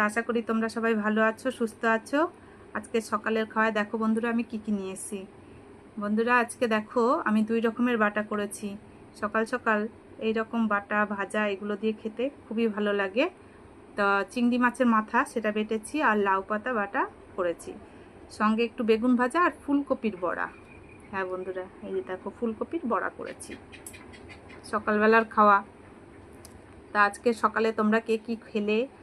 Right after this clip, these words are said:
অবশ্যই কমেন্ট করে জানিও, আর আমার মেনুগুলো কেমন লাগলো তোমাদের সেটাও জানিও। গরম ভাতে বন্ধুরা সকালবেলা এ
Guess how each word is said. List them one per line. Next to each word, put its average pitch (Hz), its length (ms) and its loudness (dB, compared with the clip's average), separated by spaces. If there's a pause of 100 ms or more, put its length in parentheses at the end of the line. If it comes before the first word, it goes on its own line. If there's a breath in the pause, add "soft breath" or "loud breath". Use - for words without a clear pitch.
(200 loud breath)
অবশ্যই 214 440 -2
কমেন্ট 208 320 0
করে 214 220 0
জানিও, 208 340 2 (420 loud breath)
আর 180 80 -4 (180)
আমার 233 200 2 (640)
মেনুগুলো 240 400 2 (100)
কেমন 233 220 2 (100)
লাগলো 240 200 0 (100)
তোমাদের 220 320 2 (180)
সেটাও 214 320 -2 (160)
জানিও। 208 340 -10 (2500)
গরম 190 320 4
ভাতে 226 180 -2 (100)
বন্ধুরা 226 340 4 (840)
সকালবেলা 214 540 0 (800)
এ 202 40 -2